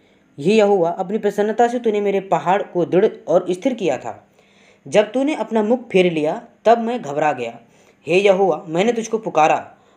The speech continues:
और यहोवा से गिड़गिड़ा कर यह विनती की कि जब मैं कब्र में चला जाऊँगा, तब मेरे लहू से क्या लाभ होगा? क्या मिट्टी तेरा धन्यवाद कर सकती है?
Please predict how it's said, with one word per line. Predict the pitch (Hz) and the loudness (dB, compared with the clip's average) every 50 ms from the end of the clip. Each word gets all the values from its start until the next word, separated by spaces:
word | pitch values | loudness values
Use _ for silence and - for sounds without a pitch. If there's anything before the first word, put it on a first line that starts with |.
| _ - | _ -6
और | 143 156 175 | -4 0 2
यहोवा | 180 180 175 202 226 233 | 2 2 4 4 2 2
से | 233 254 240 | 2 -2 -4
गिड़गिड़ा | 202 185 170 175 190 190 | -4 0 2 2 2 2
कर | 190 196 | 2 -2
यह | 160 160 185 | -2 0 0
विनती | 208 196 196 190 185 180 190 | 0 0 -2 -4 -4 -6 -8
की | 185 185 185 180 | -8 -8 -8 -8
कि | 180 143 135 139 - - _ _ _ - - - _ _ - | -8 -10 -10 -12 -12 -14 _ _ _ -20 -20 -20 _ _ -2
जब | 139 190 220 226 | 2 2 2 4
मैं | 254 254 247 | 2 0 0
कब्र | 247 262 254 262 269 | 2 0 0 2 0
में | 262 262 247 | 0 0 0
चला | 208 175 170 175 170 | 2 4 4 4 4
जाऊँगा, | 165 170 175 202 226 226 | 4 2 0 0 -4 -4
तब | 226 - 254 254 | -2 0 0 0
मेरे | 233 220 220 220 | 2 2 2 2
लहू | 196 170 151 170 180 | 0 0 -2 -2 -4
से | 175 240 | -2 -2
क्या | 240 - 190 202 | -2 0 0 0
लाभ | 220 220 202 160 135 | 2 0 0 -2 -2
होगा? | 123 113 110 107 - _ _ _ _ _ _ _ _ _ _ - | -6 -10 -10 -14 -18 _ _ _ _ _ _ _ _ _ _ 4
क्या | 160 160 | 4 6
मिट्टी | 175 185 190 180 233 226 | 6 4 2 2 0 0
तेरा | 226 214 220 | 2 2 2
धन्यवाद | 185 165 156 160 170 175 180 175 | 2 2 0 2 2 2 2 2
कर | 180 175 | 0 0
सकती | 170 214 208 208 - 254 254 220 | 0 -2 -6 -6 -6 -6 -6 -6
है? | 139 | -6